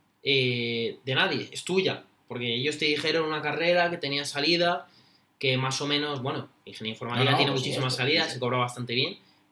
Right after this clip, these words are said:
Speaker 1: pero es que si no me gusta, papá, ¿yo qué hago aquí?
Speaker 2: <laughs> Es
Speaker 1: Es
Speaker 2: lo
Speaker 1: que,
Speaker 2: que hay.
Speaker 1: claro.
Speaker 2: Buah,
Speaker 1: ¿Y
Speaker 2: tío.
Speaker 1: para ti qué sería?
Speaker 2: Pues un poco, o sea, voy
Speaker 1: Sería,
Speaker 2: súper alineado con lo que estás diciendo,
Speaker 1: sería
Speaker 2: tío.
Speaker 1: ser, eh, vivir fiel a ti mismo.
Speaker 2: Yo creo que súper alineado con lo que dices tú, honestamente. Creo que tiene una parte de,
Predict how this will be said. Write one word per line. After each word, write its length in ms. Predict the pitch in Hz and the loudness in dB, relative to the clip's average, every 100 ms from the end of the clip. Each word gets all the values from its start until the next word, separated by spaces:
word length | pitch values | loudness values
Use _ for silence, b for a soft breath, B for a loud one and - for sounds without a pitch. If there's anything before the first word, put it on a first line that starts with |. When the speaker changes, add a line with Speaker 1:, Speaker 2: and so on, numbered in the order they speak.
| - | -10
Speaker 1:
pero 160 | 107 | -8
es 120 | 104 | -6
que 120 | - 131 | -6 -4
si 120 | 127 | -4
no 60 | 123 | -2
me 80 | |
gusta, 340 | 123 143 - 135 | -2 -4 -6 -6
papá, 260 | 123 131 92 - - | -6 -4 -6 -8 -6
¿yo 140 | 131 135 | -2 0
qué 60 | |
hago 100 | 131 | 2
aquí? 200 | 127 - | 2 6
Speaker 2:
<laughs> 200 | - 180 | 6 6
Es 20 | 139 | 4
Speaker 1:
Es 80 | |
Speaker 2:
lo 100 | 143 | 4
Speaker 1:
que, 60 | 135 | 6
Speaker 2:
que 40 | 135 | 6
hay. 40 | |
Speaker 1:
claro. 200 | 170 - B B B B B B - | 4 2 B B B B B B -4
Speaker 2:
Buah, 180 | 127 139 | 8 10
Speaker 1:
¿Y 40 | 139 | 12
Speaker 2:
tío. 40 | 190 | 12
Speaker 1:
para 140 | 180 | 12
ti 120 | 156 | 10
qué 100 | 147 | 6
sería? 600 | 156 170 160 147 139 120 - _ - | 4 2 2 4 4 2 -4 _ 4
Speaker 2:
Pues 200 | 131 139 | 4 6
un 120 | 156 | 4
poco, 260 | 190 190 180 | 8 8 8
o 60 | |
sea, 140 | 165 127 | 6 6
voy 160 | 143 | 6
Speaker 1:
Sería, 140 | 151 151 139 | 6 8 8
Speaker 2:
súper 140 | 151 | 10
alineado 420 | 143 135 135 143 | 8 8 6 6
con 80 | 143 | 6
lo 80 | 135 | 4
que 60 | 123 | 2
estás 180 | 127 | 2
diciendo, 320 | 127 131 123 147 | 2 2 4 4
Speaker 1:
sería 240 | 143 139 | 6 4
Speaker 2:
tío. 80 | 127 | 2
Speaker 1:
ser, 180 | 143 139 - | -2 -4 -10
eh, 280 | 135 135 131 | -2 0 0
vivir 280 | 127 131 131 | 0 -2 -2
fiel 160 | 131 127 | -2 -2
a 80 | 127 | -2
ti 100 | 117 | -8
mismo. 220 | 110 - | -14 -10
Speaker 2:
Yo 200 | 127 147 | 2 6
creo 120 | 175 | 6
que 120 | 180 165 | 6 4
súper 220 | 151 135 | 6 6
alineado 320 | 131 127 143 | 6 4 4
con 80 | 151 | 4
lo 80 | 143 | 4
que 80 | |
dices 220 | 139 120 - | 4 2 4
tú, 120 | 139 | 4
honestamente. 640 | 123 117 117 135 123 113 | 4 2 0 0 0 0
Creo 180 | 139 156 | 2 2
que 60 | 165 | 2
tiene 180 | 165 156 | 4 4
una 80 | |
parte 380 | 160 165 147 123 | 6 4 4 0
de, 720 | 120 117 117 113 113 113 110 | 2 2 2 2 2 0 -2